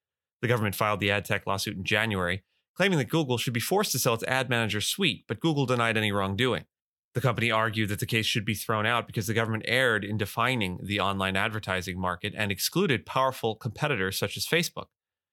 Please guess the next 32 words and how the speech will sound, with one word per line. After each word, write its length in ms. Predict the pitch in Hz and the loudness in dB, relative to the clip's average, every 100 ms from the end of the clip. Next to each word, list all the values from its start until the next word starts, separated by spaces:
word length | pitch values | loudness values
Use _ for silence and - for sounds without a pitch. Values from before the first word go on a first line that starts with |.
| _ _ - | _ _ 0
Google 260 | 117 107 | 2 2
also 300 | 76 127 123 | 2 2 0
stated 340 | 104 113 101 101 | 0 0 0 -2
that 120 | 101 | -2
the 60 | |
government's 280 | 107 101 104 | 0 0 -2
estimate 340 | - - 120 101 | -4 -4 -2 -2
of 120 | 98 | -2
Google's 320 | 113 110 95 | -2 -2 -2
ad 240 | - 120 139 | 0 0 0
exchange 500 | 104 - 104 101 98 | -4 -2 0 0 -2
as 180 | 107 - | -6 -2
having, 320 | 110 104 101 | -2 -2 -4
quote, 300 | - 113 - | -2 -2 0
"more 180 | 117 123 | 2 2
than 120 | 113 | 2
fifty 280 | 104 120 - | -2 -4 -4
percent 440 | 107 104 175 147 | -4 0 2 0
of 80 | 107 | -2
the 80 | 104 | -2
market" 360 | 117 143 120 - | 0 0 -2 -4
fell 220 | - 110 | -2 0
short 320 | - 160 147 - | 0 0 0 -2
of 100 | 104 | -4
the 80 | |
seventy 400 | 107 - 220 226 | -2 2 2 2
percent 300 | 143 123 110 | -2 0 0
needed 240 | 110 110 101 | 0 -2 0
to 100 | 107 | 0
allege 320 | 101 101 - | 2 0 0
market 380 | 107 101 - - | 0 0 -4 -8
power. 440 | - 147 104 - | 0 0 0 -2